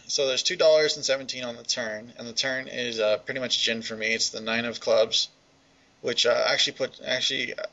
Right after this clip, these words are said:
it puts out an-, another flush draw, uh, the club flush. So now there's double flushes out there.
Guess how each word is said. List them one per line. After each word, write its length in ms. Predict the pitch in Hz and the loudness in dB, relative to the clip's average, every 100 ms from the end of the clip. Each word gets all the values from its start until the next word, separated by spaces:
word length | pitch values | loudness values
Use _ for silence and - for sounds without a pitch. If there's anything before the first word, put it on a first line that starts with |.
| _ - | _ -18
it 120 | - _ _ _ _ _ - | -18 _ _ _ _ _ -4
puts 200 | 202 - | 0 4
out 240 | 160 - - _ - | 4 2 -6 _ -8
an-, 280 | 139 127 - _ - | -8 -8 -14 _ -12
another 300 | 135 127 113 | -6 -2 -2
flush 260 | - 107 - | 0 -2 0
draw, 300 | 113 107 117 _ _ _ _ _ _ _ _ _ - | 2 2 0 _ _ _ _ _ _ _ _ _ -4
uh, 180 | 117 | -4
the 80 | 107 | -4
club 240 | - 127 123 | 0 2 2
flush. 480 | 110 104 110 - - - | 4 4 4 0 -4 -8
So 240 | - 117 110 | -8 -6 -4
now 140 | 110 | -2
there's 140 | 107 | 0
double 220 | 113 - 104 | 0 -2 0
flushes 400 | 107 104 107 107 | 2 2 2 2
out 160 | 104 | 2
there. 220 | 107 107 | 2 0